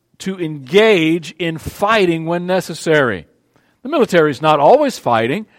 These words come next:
but there are times when, when the time is there, we need to be willing to fight. Doesn't retreat in the face of the opposition. Same thing with the follower of Christ. We don't retreat.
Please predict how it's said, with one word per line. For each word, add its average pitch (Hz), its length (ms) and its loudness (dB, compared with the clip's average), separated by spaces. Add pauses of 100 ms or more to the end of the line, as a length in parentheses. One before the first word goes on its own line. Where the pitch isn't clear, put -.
(200)
but 180 120 2
there 185 160 2
are 180 40 2
times 190 440 2
when, 180 360 0
when 175 220 0
the 180 100 -2
time 185 560 0
is 247 220 -6 (280)
there, 156 560 4 (320)
we 185 300 -4
need 196 340 -2
to 175 100 -6
be 165 200 0
willing 151 360 -2
to 185 60 -10
fight. 220 340 0
Doesn't 202 280 2
retreat 196 520 -4 (320)
in 160 120 -4
the 156 80 -4
face 156 460 0
of 131 300 0 (240)
the 127 160 -2
opposition. 123 680 -2 (240)
Same 185 360 0
thing 160 220 0
with 160 120 -4
the 156 60 -6
follower 120 380 0
of - 100 -10
Christ. 202 520 -2 (680)
We 202 80 2
don't 226 180 2
retreat. 208 560 -4